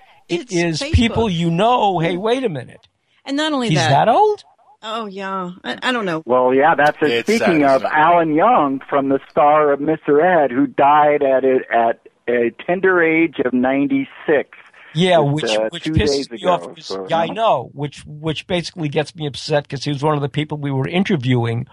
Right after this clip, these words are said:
Speaker 2: Right.
Speaker 1: for one of the books we were doing.
Speaker 2: You know,
Speaker 1: We're starting
Speaker 2: you ought to
Speaker 1: another book
Speaker 2: rethink your
Speaker 1: company.
Speaker 2: business model a little bit about these, about chasing, chasing people who are off on, off on their last
Speaker 1: Yeah, well, now
Speaker 2: journey.
Speaker 1: that's one book we're not gonna do.
Speaker 2: Yeah, exactly.
Speaker 1: A-, A-, Alan Young made so much mo-,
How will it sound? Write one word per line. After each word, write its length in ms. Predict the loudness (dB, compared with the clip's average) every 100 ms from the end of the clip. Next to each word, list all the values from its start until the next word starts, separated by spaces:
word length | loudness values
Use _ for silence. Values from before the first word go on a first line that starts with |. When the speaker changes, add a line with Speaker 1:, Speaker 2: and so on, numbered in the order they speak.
| -14
Speaker 2:
Right. 280 | -10 -10 -8
Speaker 1:
for 180 | -2 0
one 200 | 2 2
of 60 | 0
the 60 |
books 360 | 0 -2 -2 -4
we 100 | -6
were 140 | -6
doing. 200 | -6 -4
Speaker 2:
You 60 | -2
know, 60 | -2
Speaker 1:
We're 60 |
starting 340 | -2 -2 0 0
Speaker 2:
you 60 |
ought 20 | 0
to 60 |
Speaker 1:
another 160 | 0 0
book 180 | -2 -2
Speaker 2:
rethink 40 |
your 80 | -2
Speaker 1:
company. 180 | -2 0
Speaker 2:
business 340 | -2 -2 -8 -8
model 380 | -8 -8 -10 -10
a 20 |
little 220 | -10 -12
bit 240 | -8 -8
about 260 | -8 -8 -8
these, 280 | -6 -6 -8
about 260 | -6 -6 -4
chasing, 580 | -2 -2 0 0 0 -4 -12 -10
chasing 420 | 0 0 2 2
people 360 | 2 0 0 0
who 60 | 2
are 120 | 2
off 240 | 2 0 -2
on, 200 | -2 0 0
off 300 | 0 0 0
on 140 | 0
their 100 | 2
last 160 | 2 2
Speaker 1:
Yeah, 60 |
well, 140 | 4 4
now 240 | 2 4
Speaker 2:
journey. 120 | 2
Speaker 1:
that's 220 | 2 0 -2
one 280 | -4 -4
book 200 | -6 -12
we're 80 | -12
not 220 | -12 -12
gonna 180 | -12 -14
do. 280 | -10 -10 -10
Speaker 2:
Yeah, 120 | -14
exactly. 440 | -20 -20 -20 -16 -2
Speaker 1:
A-, 40 | -2
A-, 420 | -2 -6 -8 -6
Alan 320 | -4 -4 -6
Young 480 | -6 -2 -2 -4 -8
made 220 | -14 -14
so 240 | -8 -6 -4
much 240 | -6 -8
mo-, 140 | -12